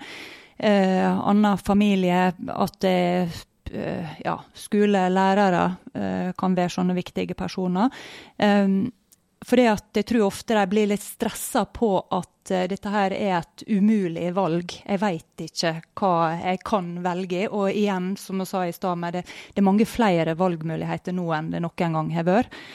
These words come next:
Ehm, så, så det å på en måte roe dem litt ned på at det valget de tar nå, det er ikke for resten av livet. Det er på en måte bare det første skrittet,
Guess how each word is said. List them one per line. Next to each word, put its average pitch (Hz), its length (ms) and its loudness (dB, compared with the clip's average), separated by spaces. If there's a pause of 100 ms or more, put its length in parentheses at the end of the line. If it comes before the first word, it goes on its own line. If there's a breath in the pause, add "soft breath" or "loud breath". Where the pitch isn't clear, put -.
(360 loud breath)
Ehm, 190 580 2 (200)
så, 208 320 2 (240)
så - 160 0
det 220 220 6
å 185 160 4 (1000 loud breath)
på 190 40 -2
en - 20 2
måte 202 200 2
roe 220 240 4
dem 196 220 2
litt 220 240 0
ned 247 200 4 (220)
på 247 220 -6
at - 460 -10 (100)
det 220 240 4
valget 202 320 0
de 185 160 -6
tar 202 320 -4
nå, 208 140 2 (400 loud breath)
det 214 260 0
er 202 320 0
ikke - 320 -4
for 202 240 -2
resten - 400 -8
av 175 80 -2
livet. 175 560 -2
Det 196 140 -4
er 190 80 -12
på 190 80 -8
en 175 80 -6
måte 190 260 -6
bare 185 300 0
det 170 100 -8
første 180 400 -6
skrittet, - 640 -8